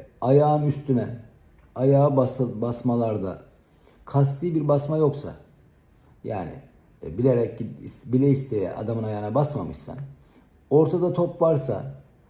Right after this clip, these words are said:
yani bir timing hatasından kaynaklı bir basma varsa burada sarı kart doğru karar. Ama pozisyon ince-, incelediğimizde,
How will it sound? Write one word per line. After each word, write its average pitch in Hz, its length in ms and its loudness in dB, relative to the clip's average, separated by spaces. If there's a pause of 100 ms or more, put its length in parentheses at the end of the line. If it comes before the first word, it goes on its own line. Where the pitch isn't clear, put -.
(180)
yani 120 200 0
bir 135 100 0
timing 180 380 0
hatasından 127 560 -2
kaynaklı 127 480 -2
bir 131 160 2
basma 143 400 0
varsa - 440 0 (720)
burada 139 260 2
sarı 131 260 -2
kart - 280 -8
doğru 127 220 2
karar. - 280 -10 (400)
Ama 147 280 2 (960)
pozisyon 147 400 4
ince-, 170 380 4 (220)
incelediğimizde, 143 760 6